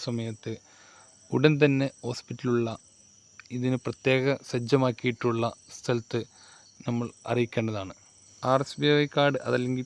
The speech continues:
പി എം ജെ വൈ കാർഡിനെ കുറിച്ചുള്ള നിങ്ങളുടെ സംശയങ്ങൾ ദൂരീകരിച്ചു എന്ന് ഞാൻ വിശ്വസിക്കുന്നു. ഇത്തരത്തിലുള്ള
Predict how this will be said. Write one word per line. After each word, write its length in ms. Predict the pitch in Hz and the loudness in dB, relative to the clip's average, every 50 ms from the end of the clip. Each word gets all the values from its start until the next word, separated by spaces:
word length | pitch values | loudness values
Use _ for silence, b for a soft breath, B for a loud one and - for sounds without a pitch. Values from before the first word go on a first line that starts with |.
| - - | -8 -6
പി 100 | 131 127 127 | -4 -2 -2
എം 60 | 127 127 123 | -2 0 0
ജെ 100 | 127 127 127 | 0 0 0
വൈ 80 | 131 127 120 | 0 -2 0
കാർഡിനെ 240 | - 135 131 127 131 120 | 2 2 2 2 0 -2
കുറിച്ചുള്ള 360 | 123 117 113 - 120 117 113 117 104 113 | -4 -6 -6 -6 -6 -6 -6 -6 -6 -6
നിങ്ങളുടെ 340 | 120 117 120 120 117 120 117 - - | -6 -6 -4 -4 -4 -4 -6 -6 -6
സംശയങ്ങൾ 440 | 120 120 - - - 123 123 123 113 110 120 | -8 -8 -8 -8 -8 -6 -6 -8 -6 -4 -2
ദൂരീകരിച്ചു 520 | 120 120 117 127 123 127 127 120 - - 135 127 | 0 0 0 0 0 -2 -2 -4 -4 -6 -4 -4
എന്ന് 140 | 123 120 120 117 - _ - | -4 -6 -6 -10 -12 _ -12
ഞാൻ 80 | 123 117 110 | -10 -10 -8
വിശ്വസിക്കുന്നു. 480 | - - 107 104 - 107 107 104 107 123 - B B B B B B B B - | -8 -10 -10 -10 -10 -10 -10 -10 -10 -12 -16 B B B B B B B B -10
ഇത്തരത്തിലുള്ള 600 | 120 - - - 147 - - 139 139 139 139 135 | -10 0 2 2 2 2 0 -2 -2 0 -2 -2